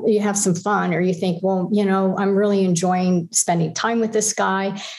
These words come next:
You may hold back on those important questions. In fact, that's really what happens to a lot of daters. They hold back on the questions. They go into a relationship, they're in it for five years,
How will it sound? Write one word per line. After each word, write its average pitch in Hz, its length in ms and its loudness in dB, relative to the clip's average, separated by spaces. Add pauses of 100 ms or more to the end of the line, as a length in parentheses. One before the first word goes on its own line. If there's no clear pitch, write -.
(200)
You 220 300 4
may 226 420 2
hold 294 320 -2
back 269 280 -4
on 180 200 2
those 170 260 2
important 190 400 0
questions. 202 600 0
In 170 80 -2
fact, 175 340 -2
that's 208 380 -2
really 247 260 0
what 226 140 2
happens 220 400 -2
to 190 180 0
a 180 80 2
lot 175 220 0
of 165 100 -2
daters. 165 460 -2
They 175 100 0
hold 185 300 0
back 185 240 -4
on 190 80 0
the 175 80 0
questions. 175 500 -2
They 170 100 -2
go 180 200 0
into 226 180 2
a 208 40 0
relationship, 175 760 0
they're 170 160 -2
in 202 160 2
it 202 160 -6
for 185 100 -2
five 170 360 -2
years, 214 400 0